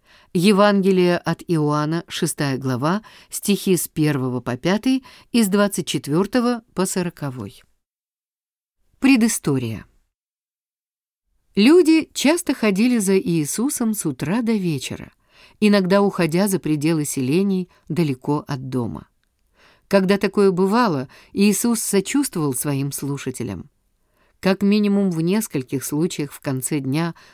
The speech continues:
наполненного учением и исцелениями, слушатели были голодны и не имели возможности раздобыть еду, находясь вдали от дома. Это не был вопрос жизни и смерти.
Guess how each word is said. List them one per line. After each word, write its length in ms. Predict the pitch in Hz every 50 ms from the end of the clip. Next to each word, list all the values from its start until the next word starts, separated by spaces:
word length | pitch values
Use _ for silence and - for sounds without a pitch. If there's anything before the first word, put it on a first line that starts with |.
| _ -
наполненного 640 | 175 175 170 - 185 180 185 175 175 170 170 156
учением 640 | 160 156 156 - - - 151 170 170 156 147 147 135 135 -
и 140 | 170 151
исцелениями, 880 | 139 - - - 135 127 135 175 202 220 220 214 214 214 214 208 208 202 _ _ _ _ _ _ _ _
слушатели 600 | - - 226 233 269 262 - 285 220 - 240 240
были 320 | 233 208 196 226 240 226
голодны 720 | 220 185 170 180 175 160 147 139 135 143 175 214 254 277 262 - - - _ _ _ -
и 120 | 262 254
не 180 | 233 226 226 226
имели 260 | 220 247 311 320 277
возможности 680 | 202 175 160 147 160 170 208 208 202 196 190 - - 185
раздобыть 640 | 170 165 165 151 139 143 139 139 156 180 175 -
еду, 420 | 156 160 165 156 156 160 156 135 - - - - - _ -
находясь 560 | 147 139 - 131 123 123 151 160 151 - - -
вдали 380 | 147 143 139 156 147 135 127
от 220 | 123 135 139 147 139
дома. 340 | 156 139 127 107 - - - _ _ _ _ _ _ _ _ _ _ _ _ _ _ _ _ _ _ -
Это 320 | - 202 247 247 - 269
не 240 | 247 240 240 269 311
был 220 | 262 277 269 254
вопрос 460 | 190 190 180 - - 170 170 165 -
жизни 460 | - 170 160 190 196 160 139 147 151 165
и 40 |
смерти. 600 | 180 - - 208 175 135 120 - - - - -